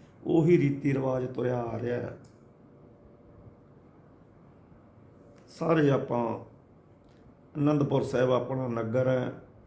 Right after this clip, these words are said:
ਗੁਰੂ ਕਾ ਲਾਹੌਰ ਆਪਣੇ ਨਾਨਕੇ ਆ, ਪਿਤਾ ਆਪਣਾ ਗੁਰੂ ਗੋਬਿੰਦ ਸਿੰਘ ਆ, ਮਾਤਾ ਸਾਹਿਬ ਕੌਰ ਹੈ, ਵੀਰ ਭਰਾ ਆਪਣੇ ਸਾਹਿਬਜ਼ਾਦੇ ਤੇ ਆਪਣੇ ਸਿੰਘ ਪੰਥ ਆਪਣਾ,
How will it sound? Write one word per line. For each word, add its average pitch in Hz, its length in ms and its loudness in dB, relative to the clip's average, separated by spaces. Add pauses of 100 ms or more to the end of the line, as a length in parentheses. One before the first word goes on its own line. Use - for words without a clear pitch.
(800)
ਗੁਰੂ 147 220 2
ਕਾ 143 160 4
ਲਾਹੌਰ 127 360 2
ਆਪਣੇ 123 320 2
ਨਾਨਕੇ 127 600 -4
ਆ, 131 100 -4
ਪਿਤਾ 131 340 -4
ਆਪਣਾ 120 260 -2
ਗੁਰੂ 113 180 -2
ਗੋਬਿੰਦ 127 240 -2
ਸਿੰਘ 127 140 -2
ਆ, 135 120 0
ਮਾਤਾ 123 400 -4
ਸਾਹਿਬ 135 360 -2
ਕੌਰ 123 300 2
ਹੈ, 113 120 -4 (1160)
ਵੀਰ 147 360 4
ਭਰਾ 135 240 2
ਆਪਣੇ 123 300 -2
ਸਾਹਿਬਜ਼ਾਦੇ 127 680 -4
ਤੇ 123 120 -4
ਆਪਣੇ 123 300 -6
ਸਿੰਘ 151 420 -6 (580)
ਪੰਥ 120 340 -4
ਆਪਣਾ, 120 400 -6